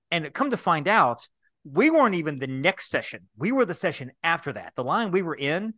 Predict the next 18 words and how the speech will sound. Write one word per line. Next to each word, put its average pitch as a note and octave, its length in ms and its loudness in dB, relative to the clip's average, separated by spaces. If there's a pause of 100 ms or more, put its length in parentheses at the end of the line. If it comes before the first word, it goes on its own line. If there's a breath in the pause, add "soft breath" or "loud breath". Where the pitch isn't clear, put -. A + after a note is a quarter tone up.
(180 soft breath)
the C#3 60 -8
people F#3 280 -2
ahead F#3+ 200 4
of D#3+ 60 -2
us C3 120 0
were C#3 120 -6
getting D3+ 260 0
into C3+ 160 -8
the C3 80 -6
next D3+ 240 -4
one A2+ 220 -4
that B2 100 -2
was A#2 100 -8
meeting D3 240 -4
in, C3+ 60 -4
like, A#2+ 140 -2
an A#2 100 -10
hour. A#2+ 420 2